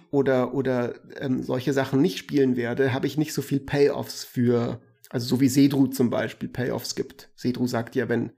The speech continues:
ähm, in meinem Upkeep kriege ich Karten und Leben für alle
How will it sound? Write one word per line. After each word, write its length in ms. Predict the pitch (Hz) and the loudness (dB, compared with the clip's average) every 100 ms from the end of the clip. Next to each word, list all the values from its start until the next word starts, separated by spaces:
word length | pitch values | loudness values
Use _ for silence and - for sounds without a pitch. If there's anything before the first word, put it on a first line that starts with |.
| _ _ _ | _ _ _
ähm, 180 | - 120 - | -4 -2 0
in 100 | 117 | 2
meinem 160 | 113 | 2
Upkeep 380 | 120 - 131 123 | 0 -2 -2 -2
kriege 200 | - 120 | -4 -4
ich 100 | 120 | -4
Karten 340 | 123 120 120 127 | 0 0 2 0
und 120 | 113 | 2
Leben 260 | 123 127 - | 2 2 0
für 260 | - 127 | -4 -4
alle 480 | 120 120 120 113 113 | -2 -2 -2 -4 -8